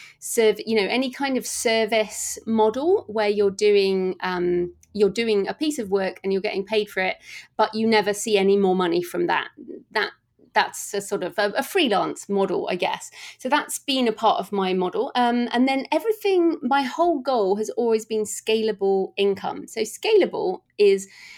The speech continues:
um, create something once and then you make money from it as an ongoing thing. So the, the passive income idea, it's kind of a myth. I mean, you have to keep feeding these machines in some way. But the idea with,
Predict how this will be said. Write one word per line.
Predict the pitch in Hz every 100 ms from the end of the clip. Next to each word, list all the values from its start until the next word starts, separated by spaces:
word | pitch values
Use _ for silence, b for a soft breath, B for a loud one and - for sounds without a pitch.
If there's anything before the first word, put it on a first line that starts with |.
| B
um, | - 190 196 -
create | - 254 277 -
something | 254 226 214 214
once | 294 196 165 - -
and | - 202
then | 202 208
you | 202
make | 214 202
money | 202 196 190
from | 185 202 190
it | 180 - -
as | 196
an | 190 -
ongoing | 196 196 190 180 175 175 175
thing. | 175 - - -
So | - 220 214 B B -
the, | 262 196 92 104
the | 208
passive | 208 - 311 294 285 247
income | 254 254 247 254
idea, | 240 233 233 226 220
it's | 214 -
kind | - 254 240
of |
a | 202
myth. | 185 180 240 294 - -
I | 202
mean, | 196 190
you | 208
have | 208
to | 202
keep | 202 -
feeding | - 220 196 175 170 175 B B B -
these | 190 185 196
machines | 185 - 190 247 269
in | 196 202
some | - 202 190
way. | 339 175 175 196 415 370 247
But | 233 208
the | 233
idea | 247 254 233 220 214
with, | 202 202 190